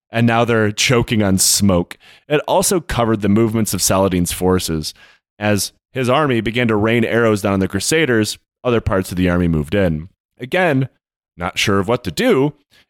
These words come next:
Guy asks everybody else for help. Reynald and Gerard said they had no choice but to break out of the camp using their mounted knights and leave the infantry behind to die.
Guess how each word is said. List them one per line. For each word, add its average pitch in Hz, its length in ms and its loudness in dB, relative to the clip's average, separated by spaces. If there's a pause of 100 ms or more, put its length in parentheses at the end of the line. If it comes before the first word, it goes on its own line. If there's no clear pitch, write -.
(100)
Guy 202 220 -2
asks 190 240 2
everybody 113 420 0
else 95 220 2
for 90 300 -2
help. - 380 -4 (360)
Reynald 156 460 0
and 151 120 0
Gerard 113 420 2
said 104 100 -4
they 98 140 2
had 92 120 0
no 175 200 2
choice 151 360 0
but - 120 -6
to 98 80 -4
break 160 360 -2
out 156 100 2
of 135 60 2
the 127 80 -2
camp 120 300 -2
using 110 240 2
their 95 100 2
mounted 92 320 2
knights 98 380 0
and 92 220 -4
leave 143 300 0
the 120 140 -6
infantry 127 360 -2
behind 107 380 0
to 110 80 0
die. - 480 -6